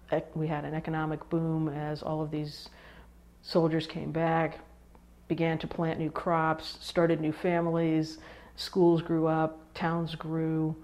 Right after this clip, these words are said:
Um, new businesses appeared. There were a lot of foundries and manufacturing plants that sprung up around the county. Um, new agricultural products such as worm seed, which, uh, became, we became the world's largest producer of worm seed,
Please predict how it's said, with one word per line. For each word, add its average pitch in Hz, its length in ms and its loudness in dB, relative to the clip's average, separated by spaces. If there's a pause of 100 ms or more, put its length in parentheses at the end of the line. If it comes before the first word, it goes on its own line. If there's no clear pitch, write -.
(340)
Um, 151 380 -4
new 160 120 2
businesses 156 600 0
appeared. 160 500 0
There 156 120 -2
were 151 100 -4
a 151 40 -2 (100)
lot 151 80 -2
of 151 100 -4 (120)
foundries 156 920 0
and 151 580 -8 (480)
manufacturing 156 720 -2
plants 156 460 -4
that 151 200 -6
sprung 156 320 -4
up 151 180 -2
around 156 300 -2
the 151 80 -4
county. 156 640 -4 (440)
Um, 156 460 -8
new 180 180 6
agricultural 170 640 2
products 151 540 -4
such 151 220 -4
as 165 180 0
worm 175 280 -2
seed, 147 540 -2
which, 151 440 -6
uh, 151 220 -4
became, 156 480 -2
we 156 80 2
became 160 280 0
the 156 80 0
world's 165 320 2
largest 170 380 0
producer 196 460 2
of 175 120 -2
worm 175 260 2
seed, 151 440 -2